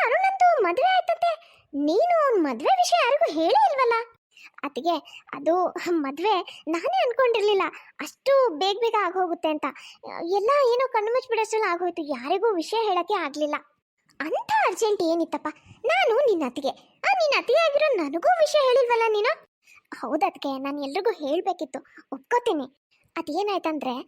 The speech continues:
ನಾನು ಮತ್ತೆ ಅರುಣ್ ಇಬ್ರು, ಆ, ಹಳ್ಳಿಲಿ ನನ್ ತಂಗಿ ಮಗಳು ಮದ್ವೆಗೆ ಹೋಗಿದ್ವಿ. ಅಲ್ಲೇ ನಮಗೆ ರೂಪ ಸಿಕ್ಕಿದ್ದು. ನಮ್ ಅರುಣ್‌ಗೆ ರೂಪ ಎಷ್ಟ್ ಇಷ್ಟ ಆದ್ಲು ಅಂದ್ರೆ, ಆ, ಅವ್ಳು ನೋಡೋನು ತುಂಬಾನೇ ಇಷ್ಟಪಟ್ಬಿಟ್ಟ.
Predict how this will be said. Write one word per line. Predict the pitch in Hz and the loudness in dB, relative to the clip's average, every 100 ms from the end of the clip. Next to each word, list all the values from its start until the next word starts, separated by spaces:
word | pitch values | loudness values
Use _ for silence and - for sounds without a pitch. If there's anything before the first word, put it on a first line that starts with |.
| - _ 302 | -18 _ -14
ನಾನು | 247 294 | -10 -2
ಮತ್ತೆ | 587 698 - 494 | 0 0 0 -2
ಅರುಣ್ | 440 - 392 466 | -2 -2 -2 0
ಇಬ್ರು, | 381 330 415 302 427 - _ | -2 0 0 0 -4 -16 _
ಆ, | 277 254 | -12 -10
ಹಳ್ಳಿಲಿ | 247 - 403 587 466 440 403 | -10 -2 2 4 4 2 0
ನನ್ | 302 277 | -2 -4
ತಂಗಿ | 277 359 494 | -6 -2 0
ಮಗಳು | 359 294 392 466 | 0 0 0 0
ಮದ್ವೆಗೆ | 302 285 320 - | -2 -4 -6 -6
ಹೋಗಿದ್ವಿ. | 277 262 247 - _ _ _ - - 311 | -6 -6 -8 -12 _ _ _ -20 -12 -4
ಅಲ್ಲೇ | 339 523 659 480 | 0 2 2 0
ನಮಗೆ | 370 523 | 0 0
ರೂಪ | 320 330 330 - | 0 0 -2 -4
ಸಿಕ್ಕಿದ್ದು. | - 277 269 - _ _ _ - | -6 -6 -6 -8 _ _ _ -8
ನಮ್ | 302 349 | -6 -4
ಅರುಣ್‌ಗೆ | 262 330 523 605 523 | -4 0 0 2 2
ರೂಪ | 330 415 554 359 | 0 0 0 0
ಎಷ್ಟ್ | 311 - 539 | -2 -4 -4
ಇಷ್ಟ | - 466 | -2 -2
ಆದ್ಲು | 392 370 359 | -2 0 -2
ಅಂದ್ರೆ, | 294 269 285 - - - - | -2 -4 -6 -6 -12 -20 -12
ಆ, | - - | -10 0
ಅವ್ಳು | 508 605 | 0 2
ನೋಡೋನು | 508 679 640 659 | 2 2 2 0
ತುಂಬಾನೇ | 480 508 622 679 | -2 -2 0 0
ಇಷ್ಟಪಟ್ಬಿಟ್ಟ. | 523 359 349 320 302 | 0 -2 -4 -4 -4